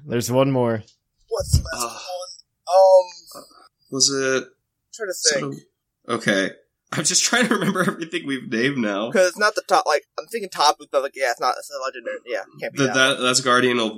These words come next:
Speaker 3: of, of Alola.
Speaker 2: Yeah. But that's not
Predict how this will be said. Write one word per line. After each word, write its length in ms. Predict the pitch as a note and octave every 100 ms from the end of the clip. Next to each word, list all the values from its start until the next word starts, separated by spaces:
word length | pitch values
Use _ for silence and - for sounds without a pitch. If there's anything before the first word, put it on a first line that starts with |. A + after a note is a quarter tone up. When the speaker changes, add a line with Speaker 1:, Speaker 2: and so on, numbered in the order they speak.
| -
Speaker 3:
of, 220 | A2+ A2
of 140 | G#2+ G#2+
Alola. 680 | G#2 G2+ G2 F2+ G2 B2 _ -
Speaker 2:
Yeah. 320 | C3+ A2+ A2+ - _ _ _ -
But 80 | C#3
that's 160 | B2+ B2+
not 180 | A#2